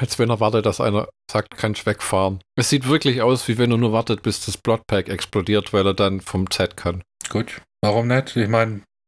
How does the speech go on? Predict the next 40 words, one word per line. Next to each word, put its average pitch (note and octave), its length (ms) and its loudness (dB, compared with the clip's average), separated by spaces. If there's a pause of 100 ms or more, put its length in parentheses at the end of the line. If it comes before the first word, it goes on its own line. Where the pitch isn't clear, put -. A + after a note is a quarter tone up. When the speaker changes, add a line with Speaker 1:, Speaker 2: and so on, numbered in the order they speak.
Speaker 2:
Day's A#2 300 4
Work B2+ 260 4
is, - 260 -4
äh, B2 380 0
is B2+ 140 2
a B2+ 40 -2
day's C3 340 2
work. C#3 280 2 (160)
Speaker 1:
Mhm. A#3 380 4 (180)
Speaker 2:
Äh, A#2+ 840 6
ja, A2+ 600 4
also A#2+ 580 2 (720)
ich - 180 -2
bin D#3+ 160 2
mir D3+ 140 4
auch C#3+ 120 6
nicht F3+ 160 0
sicher, F3+ 320 4
für C3 220 -2
wen D#3+ 260 2
dieser D3 280 2
Film D3+ 280 0
gemacht D3 440 0
worden C#3+ 260 2
ist, D3 320 -2 (140)
aber B2+ 280 2
man C3 160 2
kann C3+ 280 2
sich - 260 0
mal A2 200 2
angucken. G#2 600 -4 (180)
Speaker 1:
Ja. C3 180 2 (160)
Speaker 2:
Definitiv B2+ 580 0
kein G#2 200 0
schlechter - 440 -4
Film. - 240 -12 (180)
Speaker 1:
Ausleihen, D#3 680 2
wenn B2 180 2
günstig C3 500 -2
möglich, A#2+ 520 0